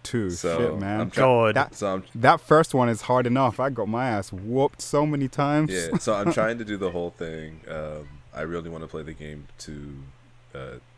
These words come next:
Speaker 2: to completion. Um, you know, just to fit in with you guys in regards to the lore, 'cause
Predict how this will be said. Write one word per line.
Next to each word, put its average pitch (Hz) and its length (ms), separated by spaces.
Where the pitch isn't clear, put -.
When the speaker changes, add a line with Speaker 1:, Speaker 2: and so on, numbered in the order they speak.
Speaker 2:
to - 100
completion. 71 540
Um, 69 440
you 143 80
know, 131 140
just 139 260
to 92 340
fit - 340
in 82 180
with 82 160
you 82 60
guys 76 280
in 78 100
regards 80 380
to - 60
the 73 100
lore, 73 360
'cause 71 360